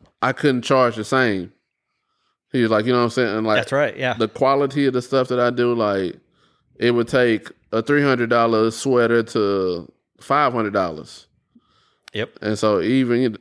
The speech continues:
Speaker 1: you know, if you're a retailer and you buying wholesale, like, even if you buying, like, two fifty, it's like,
Speaker 2: Mm-hmm.
Speaker 1: I don't know if I can recoup on this. So
Speaker 2: No, no, wow.
Speaker 1: that's a good question. Um, all right, fellas, it's
Speaker 2: Oh.
Speaker 1: time.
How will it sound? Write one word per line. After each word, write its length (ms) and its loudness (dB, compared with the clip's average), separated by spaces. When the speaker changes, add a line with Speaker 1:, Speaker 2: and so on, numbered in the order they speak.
Speaker 1:
you 80 2
know, 160 2
if 80 2
you're 160 0
a 40 2
retailer 600 0
and 100 0
you 60 -4
buying 300 -2
wholesale, 560 -2
like, 160 -2
even 240 -4
if 100 -6
you 80 -10
buying, 320 -4
like, 200 -4
two 180 -4
fifty, 420 -2
it's 160 -6
like, 320 -8
Speaker 2:
Mm-hmm. 400 -6
Speaker 1:
I 60 -6
don't 160 0
know 80 2
if 100 2
I 100 2
can 100 0
recoup 400 0
on 160 2
this. 260 0
So 480 0
Speaker 2:
No, 140 -6
no, 320 -8
wow. 220 -8
Speaker 1:
that's 180 0
a 60 0
good 160 2
question. 440 0
Um, 580 2
all 140 2
right, 180 2
fellas, 440 -2
it's 180 2
Speaker 2:
Oh. 20 -8
Speaker 1:
time. 340 0